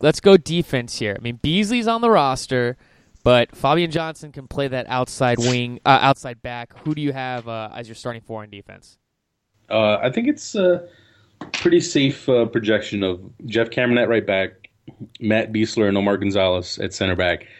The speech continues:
Speaker 2: and Fabian Johnson at left back. Uh, the, the, the kind of, the wild card in that is center back with whether it's Beasler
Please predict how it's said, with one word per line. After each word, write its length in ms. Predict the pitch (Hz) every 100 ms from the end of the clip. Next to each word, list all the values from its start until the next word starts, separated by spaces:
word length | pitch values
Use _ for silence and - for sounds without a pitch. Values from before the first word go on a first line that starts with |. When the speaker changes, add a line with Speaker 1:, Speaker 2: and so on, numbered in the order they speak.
| - - - - -
Speaker 2:
and 240 | 101 92
Fabian 480 | - 110 101 98 90
Johnson 380 | 95 92 - 92
at 100 | 107
left 260 | 104 -
back. 320 | - 82 90 -
Uh, 300 | 98 90 90 101
the, 160 | 104
the, 140 | 98 110
the 160 | - 107
kind 240 | 143 131
of, 200 | 117 - _ _ _ -
the 80 | 127
wild 320 | 147 175 180
card 220 | 156 131
in 100 | 117
that 260 | 113 104 95
is 160 | 95
center 220 | - 120
back 340 | 107 107 98 -
with 240 | 98 92 _ _ _ _ _ -
whether 260 | 101 98 98
it's 160 | 95 - - _ -
Beasler 640 | 113 104 - 113 104 101